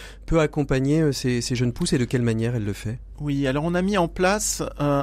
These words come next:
Speaker 2: un programme qui s'appelle Connect by cnes, qui a vocation à appuyer, euh, appuyer, euh, les nouveaux entrants dans le spatial. Alors,
Speaker 1: Mhm.
Speaker 2: nouveaux entrants, pour nous, c'est soit des gens qui viennent pas du tout du monde du spatial, donc on fait, euh, on, on, on a, on, on a des accords de coopération qu'on a mis en place,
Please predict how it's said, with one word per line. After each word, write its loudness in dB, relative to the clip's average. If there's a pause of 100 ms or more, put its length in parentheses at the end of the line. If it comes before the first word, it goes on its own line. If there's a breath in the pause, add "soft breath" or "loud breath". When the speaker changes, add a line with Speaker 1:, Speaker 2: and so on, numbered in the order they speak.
Speaker 2:
un 0
programme -2
qui -12
s'appelle -6
Connect -2
by 0
cnes, -4
qui -6
a 0
vocation -4
à 2
appuyer, 2
euh, 0 (460 loud breath)
appuyer, 2
euh, 2
les 0
nouveaux 2
entrants -4
dans -2
le -2
spatial. -4
Alors, -4
Speaker 1:
Mhm. -2
Speaker 2:
nouveaux -4
entrants, -4
pour -8
nous, 0
c'est -2
soit -2
des 2
gens 0
qui -6
viennent -2
pas 0
du -4
tout -4
du -2
monde -2
du -8
spatial, -4
donc -4
on -6
fait, -2
euh, 0 (460 loud breath)
on, -4 (100)
on, -6
on -6
a, -2
on, -8
on -4
a 0
des 0
accords -2
de -2
coopération -4
qu'on -10
a -6
mis -4
en -2
place, -4